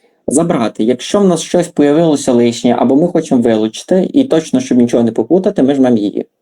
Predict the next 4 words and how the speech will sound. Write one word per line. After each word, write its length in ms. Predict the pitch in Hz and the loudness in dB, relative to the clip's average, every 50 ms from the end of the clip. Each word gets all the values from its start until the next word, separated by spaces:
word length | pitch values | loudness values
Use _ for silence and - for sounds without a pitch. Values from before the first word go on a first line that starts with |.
| _ _ _ _ - - - - - - _ _ - | _ _ _ _ -20 -20 -20 -20 -20 -20 _ _ -4
Ну 240 | - - 131 156 175 | 0 2 2 2 2
і, 360 | 175 151 156 160 156 151 143 | 2 0 0 2 2 2 2
е, 560 | 131 120 - 131 131 127 120 120 117 117 113 110 - | 2 0 0 0 0 2 2 2 2 0 0 -2 -2
третя 680 | - 139 143 131 120 - - 120 113 110 113 110 - | -2 0 0 -2 -2 -2 -2 0 0 0 0 -2 -2